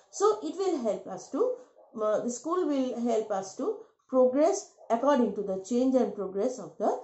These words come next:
society. Next point, developmental function. Progress and development quite, are quite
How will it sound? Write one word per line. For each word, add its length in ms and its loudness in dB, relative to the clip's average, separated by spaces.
society. 640 -14
Next 320 0
point, 320 0
developmental 720 4
function. 580 0
Progress 500 0
and 180 2
development 680 4
quite, 340 6
are 180 4
quite 420 4